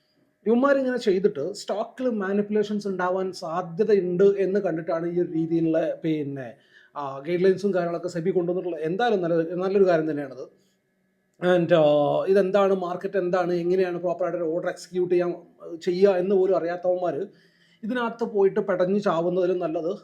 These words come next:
ഇങ്ങനെയുള്ള ഗെയിംസുകൾ വരിക എന്നുള്ളതാണ്. So, സ്റ്റോക്ക് സ്പെസിഫിക് ആയിട്ട് നമുക്ക് ഒരു പിന്നെ അനാലിസിസോ അല്ലെങ്കിൽ ഒരു, എന്താ പറയുക, ലെവൽസോ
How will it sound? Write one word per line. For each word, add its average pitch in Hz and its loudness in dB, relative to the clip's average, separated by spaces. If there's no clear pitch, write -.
ഇങ്ങനെയുള്ള 196 4
ഗെയിംസുകൾ 175 -2
വരിക 160 4
എന്നുള്ളതാണ്. 107 -10
So, 254 -4
സ്റ്റോക്ക് 240 -4
സ്പെസിഫിക് 277 -6
ആയിട്ട് 190 0
നമുക്ക് 180 -2
ഒരു 180 2
പിന്നെ 160 0
അനാലിസിസോ 180 -2
അല്ലെങ്കിൽ 160 0
ഒരു, 170 2
എന്താ 185 0
പറയുക, 165 0
ലെവൽസോ 185 2